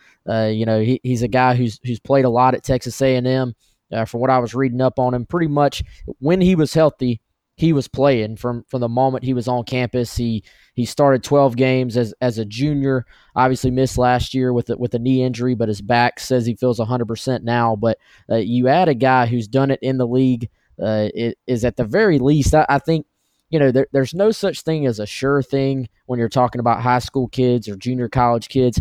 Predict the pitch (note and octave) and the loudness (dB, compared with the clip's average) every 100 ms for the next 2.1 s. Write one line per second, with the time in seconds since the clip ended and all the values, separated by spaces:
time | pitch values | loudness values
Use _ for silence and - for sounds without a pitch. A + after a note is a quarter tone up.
0 | - _ - C3 - C3 F3 E3 D3 C3+ | -8 _ 0 0 2 0 0 -2 0 -2
1 | - C3 - D3+ D3 C3 A2 - C#3+ B2+ | -2 -4 -2 -2 0 0 0 0 2 2
2 | - | 0